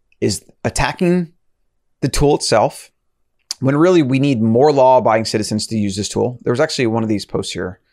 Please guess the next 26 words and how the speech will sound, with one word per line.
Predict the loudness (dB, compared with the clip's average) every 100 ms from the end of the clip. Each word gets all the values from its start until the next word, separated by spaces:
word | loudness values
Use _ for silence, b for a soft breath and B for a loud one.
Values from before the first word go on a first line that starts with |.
| _ _ _ _
um, | -4 -2
of | -2
a | 0
woman | 0 0 -2 -6 -10 _ _ _ _ _ _ _ _ _
that, | -2 0 0 -4 -10 -10 -12
let | -12
me |
see, | -10 -10 -12 -18 _ _ _ _ _ _ _ _
she | -12 -6 -6 -6
actually | -6 -4 -4
killed | -2 0
a, | 0 -2
a | -2
would-be | -2 -2
shooter. | -4 -4 -4 -6 -10 _ _ _ _ _ _ _
Well, | 0
I |
don't, | 0 2
I |
don't | 0 0 -4
see | -4 0
it, | 0
but | 0 -4 -4
a |
woman | -2 0 0 0
kills | 0 2 2 0 -6 -10